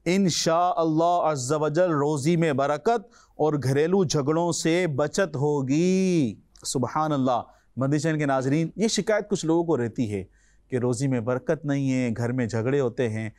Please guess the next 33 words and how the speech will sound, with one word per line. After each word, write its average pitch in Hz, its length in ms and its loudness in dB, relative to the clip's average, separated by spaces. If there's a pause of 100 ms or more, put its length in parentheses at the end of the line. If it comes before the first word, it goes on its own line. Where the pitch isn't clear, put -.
(300)
سبحان 123 420 -4
اللہ، 123 360 0
اگر 127 240 -2
ہم 139 120 -4
اس - 180 -10
پر 139 160 -2
عمل 160 280 -2
کریں 139 340 -2
گے 117 140 -2 (280)
تو 127 140 -6
ہمیں 147 200 0 (420)
کیا، 202 440 2 (100)
کیا 208 360 4
ہمیں 151 280 0
فوائد 131 340 0
ملیں 127 320 0
گے، 113 140 0 (320)
یہ 117 120 -2 (100)
ہم 107 80 -6
نے 104 140 -6
سنے۔ 92 280 -6 (200)
جب 185 240 0
کسی 226 220 0
کے 208 180 0
گھر 165 160 2
میں 196 120 2
داخل 160 340 0
ہونا 175 260 2
چاہیں 147 480 0 (160)
تو 160 60 0
اس 147 140 -2
طرح 165 260 -2
کہیے، 127 480 0